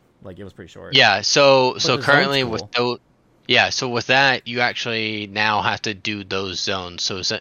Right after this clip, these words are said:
Speaker 2: you had to get to that part in the story, which means you have to catch up all the way in the story.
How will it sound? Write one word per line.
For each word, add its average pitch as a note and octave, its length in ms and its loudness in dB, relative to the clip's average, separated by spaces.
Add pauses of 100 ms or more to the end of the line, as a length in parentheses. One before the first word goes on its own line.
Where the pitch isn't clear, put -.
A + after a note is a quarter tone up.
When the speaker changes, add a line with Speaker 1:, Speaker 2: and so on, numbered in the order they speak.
(100)
Speaker 2:
you G#2 220 -6
had G#2 180 -2
to A#2+ 80 -4
get G2 220 -2 (140)
to - 160 -6
that F#2 280 0
part F#2 300 -4
in F#2+ 160 -16
the - 40 -14
story, G#2 320 -4
which F#2 240 -10
means F#2+ 240 -6
you G2 60 -6
have F2+ 120 -6
to G2+ 100 -12
catch - 280 -2
up F#2 120 -8
all F#2+ 160 -8
the A2 80 -14
way A2 160 -10
in - 80 -20
the - 80 -10
story. - 320 -8